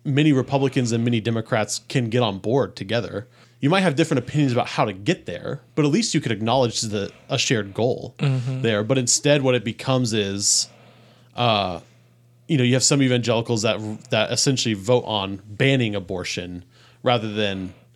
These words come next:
Speaker 1: getting abor-, getting there to be zero abortions. Um, so I think that's maybe some of that shift,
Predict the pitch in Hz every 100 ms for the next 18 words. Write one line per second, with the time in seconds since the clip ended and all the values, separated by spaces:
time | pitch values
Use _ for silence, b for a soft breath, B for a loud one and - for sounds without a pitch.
0 | - 135 117 107 113 113 123 139 127 120
1 | 113 113 107 139 123 104 98 104 101 -
2 | 139 123 - - B B B - 117 110
3 | 113 156 151 147 156 139 143 135 131 127
4 | 123 127 120 110 - - 170 -